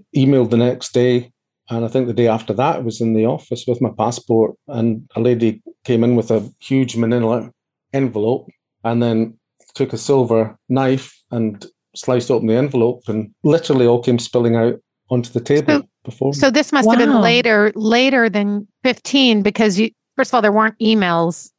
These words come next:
Speaker 2: when you were fifteen. So was
Speaker 1: That's
Speaker 2: the, um,
Speaker 1: true.
Speaker 2: the, so the time jump, I'm, I'm trying to figure out when,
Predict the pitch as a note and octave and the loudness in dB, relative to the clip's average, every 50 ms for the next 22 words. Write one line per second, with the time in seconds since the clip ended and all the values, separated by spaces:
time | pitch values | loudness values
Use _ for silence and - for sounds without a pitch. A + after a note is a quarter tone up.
0 | _ _ _ _ _ _ _ G#3 G3 F#3+ F#3+ F#3+ F3+ F3 E3+ E3 - - F#3+ E3+ | _ _ _ _ _ _ _ -6 -4 -2 0 0 0 0 -2 -2 -2 -2 -2 -4
1 | - - F#3+ E3+ D#3+ D3+ - - G#3 G3 G#3 G#3 G3+ G#3+ - B2 - G#3+ G#3+ - | -2 -6 -6 -6 -6 -4 0 0 2 2 2 2 2 0 0 0 2 2 0 0
2 | - G#3 A3 G3 - - _ _ _ _ _ _ _ - A3 G3+ F3+ - - C4+ | 0 0 0 0 -2 -6 _ _ _ _ _ _ _ -6 -6 -6 -6 -4 -2 0
3 | A#3+ A3 A3+ G#3 - - A#3+ A#3+ A#3 A3+ A3+ G3+ - G3+ F3+ E3 - F#3+ F3+ F3+ | 2 2 0 -2 0 -2 0 0 2 0 -2 0 0 -2 -2 -2 -2 -4 -4 -4
4 | F#3 G3 - F3+ G3+ F#3+ F#3+ F#3 F#3 F3 - - G3 F#3+ F#3+ F3 - G3+ F3+ F#3 | -4 -6 -8 -8 -6 -4 -4 -4 -6 -6 -4 -4 -2 -2 -2 -4 -4 -4 -2 0
5 | F#3 F3 E3+ D#3+ E3 F3 F3+ F#3 F#3 F3+ F3+ F#3 F3+ F3+ F3+ D#3+ | 0 0 -2 -2 -4 -4 -2 0 0 0 0 -2 -2 -4 -4 -6